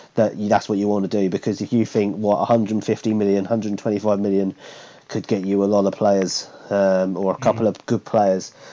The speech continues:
Speaker 1: um, rather than maybe one outstanding player, you know, it's just all about weighing it up. But yeah, I would have spent the,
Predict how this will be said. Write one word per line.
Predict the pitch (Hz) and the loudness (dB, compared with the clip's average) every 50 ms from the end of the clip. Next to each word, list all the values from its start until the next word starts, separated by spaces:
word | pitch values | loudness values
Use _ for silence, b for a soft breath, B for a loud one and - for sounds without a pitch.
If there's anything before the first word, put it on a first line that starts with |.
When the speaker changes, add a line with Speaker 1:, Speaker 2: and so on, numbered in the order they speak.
| B B 92 | B B 0
Speaker 1:
um, | 98 101 98 95 92 - | 2 2 4 2 0 0
rather | 104 107 101 98 95 104 | 2 4 4 4 2 2
than | 98 98 95 98 | -2 -2 0 0
maybe | 98 98 92 101 | 0 0 0 0
one | 98 101 101 101 98 95 | 0 2 2 2 2 0
outstanding | 95 95 92 95 - - - 113 107 107 104 98 95 90 90 - | 0 0 0 -2 -4 -4 -2 0 0 0 0 -2 -4 -4 -6 -6
player, | - 101 95 92 95 92 - - B B B B B B B B B | -4 -2 -2 -2 -2 -4 -6 -14 B B B B B B B B B
you | - 95 | -4 -2
know, | 92 92 92 | 0 0 0
it's | 92 95 101 87 - - | 0 0 -2 -4 -4 -8
just | 98 - - 110 | -8 -6 -4 -2
all | 98 | -2
about | 92 98 98 98 95 - - - _ _ _ _ _ | 2 4 4 4 4 2 -4 -16 _ _ _ _ _
weighing | - 139 147 147 139 123 120 123 | 2 4 6 6 6 4 2 2
it | 127 | 2
up. | 131 131 123 - - - - | 4 4 2 2 0 0 2
But | 120 117 - - | 2 2 2 4
yeah, | 143 151 156 147 151 165 - | 6 8 10 10 10 8 8
I | - 170 170 | 8 8 8
would | 170 165 139 | 8 8 6
have | 131 - | 6 4
spent | - - 101 95 87 | 4 0 0 0 2
the, | 104 101 98 92 | 2 2 2 2